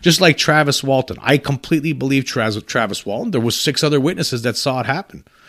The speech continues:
I, I, I see that there's some people out there still trying to debunk this. I, uh, there was a, you know, the, that Doctor Todd Grande, you know, came out with a video in, in, uh, about a year ago or so when he, he, he claimed that, uh, you know,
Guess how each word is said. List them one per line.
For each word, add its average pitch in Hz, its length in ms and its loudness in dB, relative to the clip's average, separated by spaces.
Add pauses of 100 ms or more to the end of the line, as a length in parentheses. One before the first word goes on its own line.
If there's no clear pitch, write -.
(280)
I, 117 140 4
I, 120 300 2
I 117 40 4
see 135 220 2
that 127 140 -2
there's 120 160 0
some 127 160 -4
people 151 320 -2
out 139 160 -2
there 156 140 0
still 143 240 0
trying 143 320 0
to 135 80 2
debunk 139 400 -2
this. - 180 -6
I, 104 120 -4
uh, 104 160 -6
there 110 100 -2
was 110 200 -2
a, 104 160 -4 (460)
you 123 120 -2
know, 104 180 2
the, 101 320 -6 (280)
that 107 240 0
Doctor 123 400 2
Todd 139 420 4
Grande, 135 420 2
you 95 320 0
know, 101 240 -4 (140)
came 127 320 2
out 131 140 4
with 120 100 2
a 107 60 0
video 117 420 2
in, 110 140 -4
in, 107 260 -4 (320)
uh, 107 180 2
about 110 260 2
a 113 40 2
year 123 240 4
ago 110 240 2
or 110 140 2
so 110 280 0
when 107 160 -2
he, 101 180 -4 (200)
he, 110 140 -6
he 107 300 -6 (180)
claimed 123 400 0
that, 104 280 -4
uh, 92 380 -4 (160)
you 135 160 -2
know, 92 260 -4